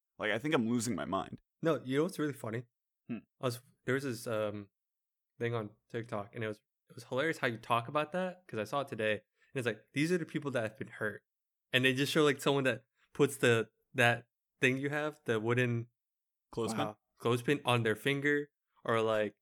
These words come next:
Speaker 2: having,
Speaker 1: <laughs>
Speaker 2: like, the paper clip wrapped around their tip of their finger. And it's, like, the weirdest shit. I was like, "All right, this is weird. I'm getting off TikTok.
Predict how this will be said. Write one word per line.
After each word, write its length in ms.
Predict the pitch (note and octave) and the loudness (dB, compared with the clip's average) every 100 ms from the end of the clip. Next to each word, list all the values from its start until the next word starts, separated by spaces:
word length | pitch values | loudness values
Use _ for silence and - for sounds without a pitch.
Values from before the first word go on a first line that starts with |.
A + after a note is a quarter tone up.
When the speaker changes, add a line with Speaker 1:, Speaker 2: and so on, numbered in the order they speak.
| _ | _
Speaker 2:
having, 400 | - A#2 A#2+ A#2+ | -4 0 2 0
Speaker 1:
<laughs> 40 | A#2+ | 0
Speaker 2:
like, 300 | A#2 A2 - | 0 -2 -2
the 460 | A#2 A2+ A2 A2 - | 0 2 0 -2 -2
paper 300 | - B2+ C3+ | -2 0 -2
clip 420 | A#2 C#3+ C3 C3 - | -2 0 0 -4 -4
wrapped 300 | A#2 A#2 A#2+ | 0 0 0
around 300 | G#2+ A2 A2+ | -2 -2 0
their 120 | A2+ | -2
tip 360 | - - A#2+ A#2+ | -4 -6 -4 -2
of 60 | |
their 120 | C3+ C3+ | -4 -2
finger. 480 | C#3 C#3 D3 D3 - _ _ _ _ _ _ _ | -2 0 0 0 -4 _ _ _ _ _ _ _
And 100 | - | -4
it's, 140 | B2+ B2 | -2 0
like, 300 | C3 A2+ - _ _ _ | 0 0 -8 _ _ _
the 80 | - | -2
weirdest 420 | A#2+ B2 C#3 C3 | 0 2 2 0
shit. 180 | B2 C3 | -2 -4
I 40 | C3 | -4
was 120 | B2 | -8
like, 80 | A2 | -10
"All 60 | |
right, 200 | G#2+ G2+ | -10 -8
this 120 | B2 A2 | -10 -10
is 80 | |
weird. 200 | G2+ G2+ G#2+ | -10 -10 -10
I'm 80 | |
getting 220 | A2 G2+ G2 | -10 -12 -14
off 140 | G2 | -16
TikTok. 380 | - G2 G#2 | -16 -16 -16